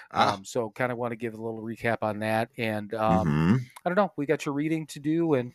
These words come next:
Speaker 2: you know, some other,
Speaker 1: Mm-hmm.
Speaker 2: plenty of other shit on here. But, uh, so speaking of other shit, how about a reading? <laughs>
Speaker 1: How about it?
Speaker 2: <laughs> If you're,
Speaker 1: <clears throat>
Speaker 2: if you're up to it, you okay?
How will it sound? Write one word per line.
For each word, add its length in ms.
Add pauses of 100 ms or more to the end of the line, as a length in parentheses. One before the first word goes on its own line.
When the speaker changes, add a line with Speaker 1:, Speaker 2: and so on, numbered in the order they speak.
Speaker 2:
you 80
know, 100
some 200
other, 200
Speaker 1:
Mm-hmm. 160
Speaker 2:
plenty 200
of 80
other 200
shit 240
on 160
here. 240
But, 320
uh, 200 (380)
so 340 (460)
speaking 380
of 80
other 180
shit, 340
how 160
about 200
a 40
reading? 540 (280)
<laughs> 320
Speaker 1:
How 320
about 520
it? 220 (160)
Speaker 2:
<laughs> 160 (580)
If 160
you're, 140
Speaker 1:
<clears throat> 40
Speaker 2:
if 140
you're 140
up 80
to 140
it, 80
you 140
okay? 300